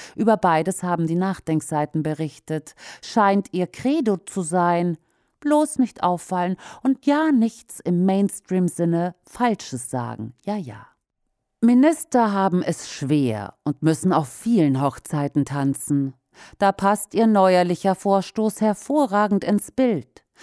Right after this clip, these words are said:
Wer würde da schon Nein sagen? Ja, klar, Kultur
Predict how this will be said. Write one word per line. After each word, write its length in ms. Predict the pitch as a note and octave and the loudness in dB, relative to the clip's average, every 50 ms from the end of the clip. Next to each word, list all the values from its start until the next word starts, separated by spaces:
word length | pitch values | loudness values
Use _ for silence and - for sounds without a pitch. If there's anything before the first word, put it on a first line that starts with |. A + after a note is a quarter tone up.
| - - - - | -20 -12 -4 0
Wer 180 | G#3+ G#3 F#3+ | 0 2 2
würde 300 | F#3 A3+ C#4+ D#4 C#4 B3 | 4 4 4 4 4 2
da 180 | F#3+ G#3 G3 F#3 | 4 2 2 2
schon 240 | - - D#3+ D#3 D3+ | 0 0 2 2 2
Nein 380 | D#3+ E3 F#3 A#3 C4 C#4+ C4 | 2 0 0 2 2 2 2
sagen? 560 | F#3 - D3 C3 C3 C3 B2+ B2 B2 A#2 - _ _ _ _ | 2 0 -2 -2 -2 -4 -6 -6 -6 -8 -8 _ _ _ _
Ja, 380 | - A3 B3 C#4+ C#4 G3 - _ _ _ _ _ _ - | -2 -2 0 0 -2 -4 -6 _ _ _ _ _ _ -8
klar, 420 | - - D4 E4 D#4+ C4+ E3+ C3 _ _ _ - - - _ | -2 0 0 0 0 -4 -8 -8 _ _ _ -20 -20 -20 _
Kultur 720 | - - A3 G#3 - _ - - - C#4+ D4 D4+ C#4 - | -2 0 0 0 0 _ -12 -10 -4 -2 0 0 0 0